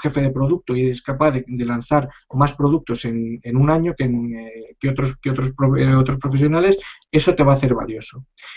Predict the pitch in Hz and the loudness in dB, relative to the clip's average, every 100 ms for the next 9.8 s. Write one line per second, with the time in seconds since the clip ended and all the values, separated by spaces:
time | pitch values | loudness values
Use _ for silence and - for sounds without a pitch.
0 | - 151 139 165 226 208 196 196 196 185 | -4 4 6 6 6 4 6 6 8 6
1 | 185 - 139 123 127 120 117 - 160 165 | 4 0 -2 -2 -2 -4 -6 0 2 4
2 | 165 131 131 147 135 127 120 123 - - | 2 2 2 2 2 2 0 -4 -16 -10
3 | 120 - 123 147 135 127 107 104 - 113 | -6 0 2 2 0 0 -2 -8 -18 -18
4 | 117 123 123 120 120 123 127 120 - - | -10 -4 -2 0 0 0 0 0 -2 -12
5 | - 160 - - - 113 110 120 120 117 | -18 -18 -18 -18 -14 -14 -6 0 0 0
6 | 117 127 123 123 127 127 127 123 151 185 | 0 0 2 0 -2 -4 -4 -2 2 4
7 | 185 147 123 117 170 185 185 135 123 117 | 4 2 -2 -2 0 0 0 -4 -4 -8
8 | - - - 131 131 123 151 165 160 147 | -14 -18 -2 -2 -2 0 4 4 2 -2
9 | 131 131 - 139 175 - 123 | 0 0 0 2 4 2 -2